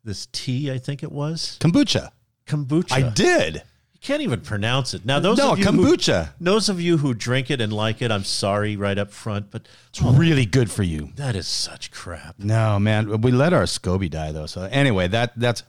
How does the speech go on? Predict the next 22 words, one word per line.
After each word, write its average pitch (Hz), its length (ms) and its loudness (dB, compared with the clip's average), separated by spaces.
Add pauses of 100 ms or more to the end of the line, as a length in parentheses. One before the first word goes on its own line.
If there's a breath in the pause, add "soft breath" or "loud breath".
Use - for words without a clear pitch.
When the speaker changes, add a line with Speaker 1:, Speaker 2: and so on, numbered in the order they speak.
Speaker 2:
I'm 160 200 2
gonna 220 160 4
show 160 160 2
you. 139 220 2
I 123 140 2
ser-, 170 360 0
shared 139 300 0
grapes, 120 320 0
but 110 120 -2
I 117 40 2
didn't 120 160 -2
tell 123 160 -2
you 117 100 0
how 107 140 -2
I 107 80 0
like 107 260 -4
my 73 100 -10
grapes. - 480 -14 (1080)
Speaker 1:
Fed 113 280 -6
to 127 100 -4
you? 139 160 -8 (320)
Speaker 2:
Crushed. - 580 -2